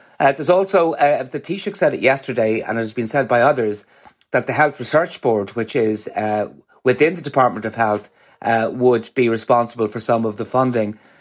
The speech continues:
Now, I spoke to the Health Report, Research Board last week, and they said to me that they had nothing to do, uh, with the, uh,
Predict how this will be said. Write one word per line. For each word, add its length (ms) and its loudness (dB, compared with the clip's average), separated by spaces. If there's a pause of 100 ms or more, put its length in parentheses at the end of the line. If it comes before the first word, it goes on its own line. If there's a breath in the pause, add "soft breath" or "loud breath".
(160 soft breath)
Now, 260 4
I 160 2
spoke 340 0
to 80 -18
the 80 0
Health 260 0
Report, 300 -4
Research 360 -2
Board 380 -4
last 380 0
week, 260 -6 (800)
and 140 2
they 140 4
said 260 0
to 80 -6
me 360 0 (340 soft breath)
that 160 0
they 120 4
had 200 0
nothing 500 2
to 100 -14
do, 460 2 (320)
uh, 340 2
with 420 0
the, 340 -2
uh, 260 0